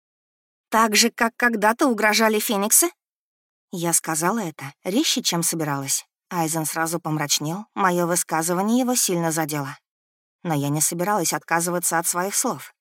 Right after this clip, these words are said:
потому что мне наконец-то стало легче. Тревога, снедавшая меня эти дни,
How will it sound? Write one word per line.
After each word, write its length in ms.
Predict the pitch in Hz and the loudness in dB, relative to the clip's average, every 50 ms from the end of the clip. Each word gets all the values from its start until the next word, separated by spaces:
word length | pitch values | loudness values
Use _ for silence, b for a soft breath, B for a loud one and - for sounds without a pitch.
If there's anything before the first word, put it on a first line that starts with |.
| _ _ | _ _
потому 340 | - 175 175 - 151 160 170 | -6 -6 -4 -4 -4 -2 -2
что 220 | - - - 185 | -2 -2 -2 -2
мне 220 | 165 160 160 180 190 | -2 0 0 0 0
наконец-то 760 | 190 180 175 175 185 175 175 170 170 180 180 - - 233 240 | 0 -2 -2 0 0 0 2 2 0 -2 -4 -4 -4 -4 -4
стало 360 | - - - 190 180 180 185 | -2 0 0 0 0 2 0
легче. 440 | 233 262 240 - - - 165 151 - _ _ _ _ _ _ _ | 0 0 -2 -2 -2 -4 -4 -4 -10 _ _ _ _ _ _ _
Тревога, 480 | - 156 147 143 170 190 180 147 139 - _ | -8 -6 -2 -2 -2 -2 -2 -4 -8 -10 _
снедавшая 680 | - - - 240 240 240 214 220 185 170 - - 190 180 | -10 -4 0 2 2 2 2 0 -2 -2 -2 -2 0 0
меня 280 | 190 196 196 196 185 | 0 0 0 0 0
эти 160 | 185 180 - | -2 -2 -2
дни, 280 | 240 208 196 160 143 | -4 -2 -2 -2 -4